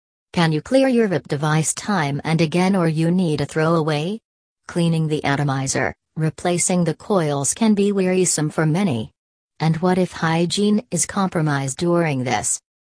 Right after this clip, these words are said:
Also, if you want to change flavors, you'll have to go through so much, but with disposable vape products like Hype Max Flow Tank,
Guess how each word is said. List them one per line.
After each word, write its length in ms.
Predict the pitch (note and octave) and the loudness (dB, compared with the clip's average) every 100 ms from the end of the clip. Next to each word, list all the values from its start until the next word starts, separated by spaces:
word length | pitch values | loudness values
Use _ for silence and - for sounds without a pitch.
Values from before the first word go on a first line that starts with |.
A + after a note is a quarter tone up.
| - | -2
Also, 580 | G#3 A#3 - D3+ C#3 C#3+ _ _ | 2 2 2 -2 -2 -6 _ _
if 160 | G3 G3 | -2 0
you 120 | G3+ | 2
want 280 | G3 G#3+ G#3+ | 2 2 0
to 100 | E3+ | -2
change 540 | - D#3+ D3 C#3+ C#3+ | -2 -2 0 0 -2
flavors, 680 | - F3 D#3+ C#3 B2 F2+ - _ - | -4 -2 0 0 -4 -4 -8 _ -2
you'll 260 | D3+ D3+ | 0 2
have 220 | D3+ D#3 - | 0 -2 -2
to 100 | D#3+ | -2
go 180 | D#3+ D#3+ | -2 -2
through 220 | F3 D#3 | -2 -2
so 260 | - G3 G3 | 0 0 2
much, 280 | G#3 B3 - | 2 0 -2
but 220 | F3+ - | -4 -2
with 140 | F3 | -2
disposable 760 | - D3+ - F3+ F3 E3+ D#3 D3+ | -2 -4 -2 0 2 2 0 -2
vape 240 | D#3+ - - | -2 -6 -6
products 580 | F3 E3+ C#3 B2 - | -2 0 -2 -4 -4
like 260 | G#3 G#3+ A#3+ | -2 0 -2
Hype 360 | - E3 E3+ F3+ | -2 -2 0 -2
Max 340 | E3 D#3 - | -2 -2 -6
Flow 340 | - E3+ C#3 | -4 -2 -2
Tank, 480 | A#2+ - G3 D3 - | -4 -6 -4 -4 -6